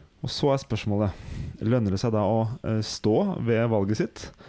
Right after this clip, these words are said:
For du får et nytt valg. Du kan stå ved den samme døra, eller du kan bytte dør. Det er da The Monty Hall Problem.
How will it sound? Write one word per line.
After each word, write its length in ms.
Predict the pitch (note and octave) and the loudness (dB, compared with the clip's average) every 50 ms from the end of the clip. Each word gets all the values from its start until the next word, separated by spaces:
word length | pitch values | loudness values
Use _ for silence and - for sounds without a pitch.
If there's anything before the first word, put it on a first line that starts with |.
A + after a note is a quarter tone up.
| - - | -20 -20
For 160 | - - - | -10 -4 -4
du 60 | B2 A#2 | -4 -4
får 400 | - - G2+ G#2 A#2 G2+ - - | -2 -2 0 0 2 2 0 -2
et 80 | - - | -2 -2
nytt 260 | - A#2+ A#2+ - - | -2 -2 -2 -2 0
valg. 200 | A2+ A2+ D3 F3 | 0 0 2 0
Du 80 | C#3 A2+ | 0 -2
kan 120 | - A#2+ A#2+ | -2 -2 -4
stå 380 | - - - A#2 A2+ C3 D3 C3+ | -4 -2 2 2 4 4 4 2
ved 100 | C3 C3+ | 2 0
den 60 | C3 | 0
samme 240 | - C3+ A#2 A2+ A2 | 0 0 0 2 2
døra, 240 | A2+ A#2+ E3 F3+ | 2 2 2 2
eller 120 | E3 A#2+ A2+ | 2 0 0
du 60 | A#2+ | 0
kan 240 | - B2 A#2 A#2 A2+ A#2 | 0 0 -2 -2 -2 0
bytte 520 | - D3 - - - _ _ - - G#2+ G#2+ | 0 0 0 -2 -10 _ _ -4 -2 0 2
dør. 300 | G2+ F#2+ F#2+ G2+ G2+ E2+ - - - _ _ _ _ _ _ _ _ _ - - - - - - - - - _ _ - | 4 4 4 4 2 0 -8 -14 -20 _ _ _ _ _ _ _ _ _ -20 -20 -20 -20 -20 -20 -20 -20 -20 _ _ -2
Det 120 | A2+ A2+ G#2 | 0 2 2
er 200 | G2+ G2+ G2+ G2 | 4 2 2 2
da 80 | G2 G2+ G#2 G#2 G2+ | 2 2 2 2 2
The 80 | G#2+ A2 G#2+ | 2 2 2
Monty 360 | G2+ F#2+ F2+ - - G#2 F#2+ | 2 0 0 0 0 0 2
Hall 340 | F2 F#2+ F#2 F#2+ F#2+ G2 - - - - - | 2 2 4 4 4 2 0 -2 -4 -2 2
Problem. 400 | G#2 F#2+ E2+ G2 G#2+ G#2 F#2+ | 2 2 4 2 2 2 2